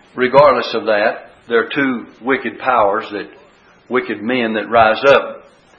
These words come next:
in the thirteenth chapter. And you'll find that, uh, this one that rises up out of the land of Palestine, and we can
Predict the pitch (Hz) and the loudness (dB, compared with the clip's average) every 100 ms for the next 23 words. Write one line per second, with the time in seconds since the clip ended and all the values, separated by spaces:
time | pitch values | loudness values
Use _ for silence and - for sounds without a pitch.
0 | - 113 107 - 123 123 120 104 - 147 | -12 -10 -6 -2 -2 -2 -8 -6 -2 0
1 | 139 - 107 - - _ _ _ _ 117 | 0 -4 -8 -8 -20 _ _ _ _ -8
2 | 127 131 127 156 170 147 120 110 - - | -2 -2 0 4 4 4 2 0 -2 -16
3 | _ _ _ _ _ _ _ 113 104 98 | _ _ _ _ _ _ _ -6 -2 -2
4 | 92 82 101 147 151 139 151 143 127 113 | -4 -10 0 0 0 0 0 2 0 2
5 | 143 151 127 113 120 175 127 - - - | 4 4 2 -2 2 4 4 0 -16 -20
6 | _ _ _ _ _ _ _ - 123 131 | _ _ _ _ _ _ _ 0 2 2
7 | 117 113 123 175 147 131 117 - 156 165 | 0 0 4 4 2 0 -4 -2 0 0
8 | 127 - 110 98 104 131 - _ _ _ | -2 -4 -4 -2 -4 -8 -14 _ _ _
9 | _ 110 120 123 120 107 | _ -8 -4 -4 -4 -10